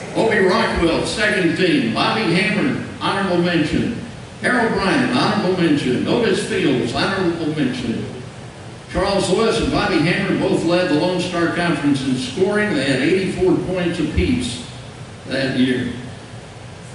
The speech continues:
Seventy-one team to this day still holds the Howard Payne records for rushing attempts in a game, seventy-one against Sul Ross. Most rushing attempts in a season, six hundred twenty. Most rushing yards in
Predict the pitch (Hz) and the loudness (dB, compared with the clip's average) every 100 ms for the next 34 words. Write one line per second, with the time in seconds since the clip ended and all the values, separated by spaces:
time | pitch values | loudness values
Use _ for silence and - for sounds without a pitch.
0 | - - 190 202 190 185 170 151 170 196 | -12 -4 0 2 4 4 4 4 2 2
1 | 196 147 160 185 - - 185 156 - - | 2 4 4 4 2 0 2 4 4 2
2 | 190 185 165 180 151 139 151 175 160 - | -2 0 2 2 2 2 2 2 2 0
3 | 180 160 160 170 160 135 - 151 165 170 | 0 0 0 2 0 -2 -2 2 4 2
4 | 180 151 143 185 185 156 160 147 143 143 | 2 0 0 2 0 0 0 2 2 4
5 | 139 123 - 180 185 170 156 156 147 131 | 2 2 0 -2 0 0 0 2 0 0
6 | 135 - - 170 147 147 143 123 - - | 0 -2 -2 0 0 2 2 0 -4 -8
7 | - - - - - - - 202 - 196 | -12 -14 -14 -16 -16 -6 -4 -2 -2 0
8 | 208 190 180 170 - 196 175 - 185 170 | 0 2 2 0 0 0 0 0 0 0
9 | 156 190 180 151 139 123 - 190 - 180 | 0 0 2 2 2 0 0 -2 -4 -2
10 | 180 160 139 123 - 160 139 143 - - | -2 2 2 2 -2 -4 0 0 -2 -8
11 | - - - - - - 175 185 165 156 | -12 -14 -4 -2 0 -2 0 2 2 2
12 | 143 151 - 143 131 | 2 2 0 0 -2